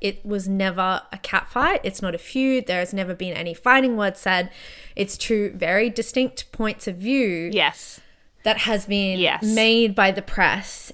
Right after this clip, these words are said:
Speaker 1: into a cat fight." And I think that that is completely fair because
Speaker 2: That is a sexist part of, there are two women having a disagreement publicly, and not even that publicly, really. It's just one, one person making public comments so far.
Speaker 1: Hmm.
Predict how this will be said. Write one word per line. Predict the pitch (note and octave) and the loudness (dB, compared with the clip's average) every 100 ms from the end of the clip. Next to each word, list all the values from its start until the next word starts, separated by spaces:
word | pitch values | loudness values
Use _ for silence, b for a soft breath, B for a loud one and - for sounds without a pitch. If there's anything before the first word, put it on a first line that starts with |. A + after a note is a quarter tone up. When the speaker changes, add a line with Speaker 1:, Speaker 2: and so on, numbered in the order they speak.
| - | -4
Speaker 1:
into | G#3 G3+ - G3 F3 E3 G3 b b b G#3 | -2 -2 -2 -4 -4 -8 -14 b b b -6
a | |
cat | G3 - - - | -4 -4 -6 -8
fight." | - - - A3+ | -12 -12 -4 0
And | A3 | 2
I | A3 | 4
think | A#3+ C4 A#3+ | 4 4 2
that | A3 - | 0 0
that | G#3 G#3 | 0 2
is | - | 0
completely | - B3+ C4+ C4+ A3+ | 2 2 4 4 2
fair | - G#3+ F3+ | 0 2 2
because | F#3 G#3+ G3+ G3 | -2 -2 -2 2
Speaker 2:
That | G#3+ | 2
is | F#3+ | 2
a | F#3 | -2
sexist | - G#3 - - F#3 - | 2 2 0 -2 -2 -2
part | - E3 - | 4 4 4
of, | E3+ F3 - - - | 0 -4 -8 -4 2
there | F3+ | 4
are | F#3 | 2
two | - A#3 | 0 0
women | G3 E3+ | 0 -2
having | F3 F3 E3+ | -4 -6 -8
a | E3 | -4
disagreement | - - F3 F#3 E3 D#3 - | -4 -4 -2 -4 -4 -10 -4
publicly, | G3+ F#3 - F#3 - D3 G#3 b b b b | -4 -4 -8 -6 -6 -6 -8 b b b b
and | A#3 | 2
not | C#4+ C#4+ | 4 4
even | A#3 F3 F3 | 2 -2 -4
that | - F#3+ F3 - | 2 4 4 -2
publicly, | - F#3 F3+ D#3+ - D#3+ | -4 -2 -2 -4 -6 -6
really. | E3 F#3+ F3+ D#3 F3 A3 - | 0 2 2 0 0 -2 -2
It's | G3+ F#3 | -2 0
just | G#3+ - | -2 0
one, | G3+ F#3+ F3+ F3+ _ F#3 | 2 2 0 -8 _ -20
one | G3+ F#3 G#3+ G3 | -8 2 2 2
person | F3+ F3 F3+ - E3+ | 0 0 0 -2 -4
making | E3+ F3 | -4 -6
public | E3+ F3+ - - | -6 -6 -6 -4
comments | - E3+ - G3 - - - - | 0 0 -2 -6 -4 -2 -2 -2
so | - D#3+ D#3 | 0 0 0
far. | F#3+ D#3+ - | 4 6 6
Speaker 1:
Hmm. | F#3+ | 4